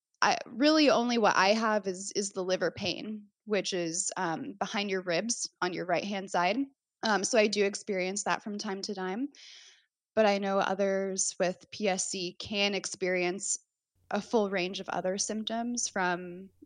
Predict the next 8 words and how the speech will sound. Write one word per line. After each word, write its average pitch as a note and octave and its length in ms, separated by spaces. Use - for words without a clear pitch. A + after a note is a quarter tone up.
uh, - 280
nausea G3 840
to F3 220
fever F#3 380
and F3+ 160
chills F3+ 640
to, F3 580
um, F3+ 460